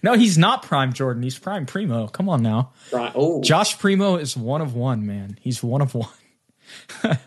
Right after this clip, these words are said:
Speaker 1: Oh, my gosh, man. All right. Well, I see, I, I don't see too many, too many comments. I mean, <laughs> I see,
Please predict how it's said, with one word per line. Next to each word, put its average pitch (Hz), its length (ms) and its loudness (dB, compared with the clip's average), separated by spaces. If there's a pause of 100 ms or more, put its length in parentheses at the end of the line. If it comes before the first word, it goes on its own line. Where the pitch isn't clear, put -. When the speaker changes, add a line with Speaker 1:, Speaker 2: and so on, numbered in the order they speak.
(1500)
Speaker 1:
Oh, 131 320 4
my 101 220 -6
gosh, 101 560 -6
man. 101 320 -4 (640)
All 147 120 2
right. 110 260 0 (500)
Well, 156 640 0 (880)
I 131 120 -2
see, 165 420 -2 (240)
I, 120 200 -8
I - 20 -4
don't 170 160 0
see 165 180 -2
too 143 240 -2
many, 131 380 0 (640)
too - 160 -2
many 131 180 2
comments. 127 340 0
I 143 60 4
mean, 147 140 0
<laughs> - 0 -
I 151 40 2
see, - 520 -2